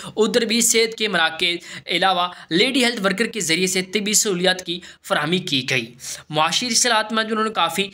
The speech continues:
अ, अहम किरदार अदा किया, मुआशी इस्लाहात के बारे में उन्होंने काफ़ी अहम किरदार अदा किया और बल आखिर उन्नीस सौ अट्ठासी को,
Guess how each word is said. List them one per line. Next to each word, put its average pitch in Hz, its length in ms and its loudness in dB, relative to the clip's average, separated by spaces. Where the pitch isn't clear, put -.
अ, 156 120 -2
अहम 185 200 -2
किरदार 185 360 2
अदा 175 180 2
किया, 180 220 0
मुआशी 165 440 0
इस्लाहात 214 520 -2
के 240 80 -6
बारे 214 160 0
में 208 100 -2
उन्होंने 196 220 -2
काफ़ी 175 420 -2
अहम 185 140 -2
किरदार 170 400 2
अदा 160 160 2
किया 160 380 -2
और 180 460 0
बल 165 340 0
आखिर 190 500 -2
उन्नीस 240 400 2
सौ 226 80 -2
अट्ठासी 208 680 0
को, 156 280 -6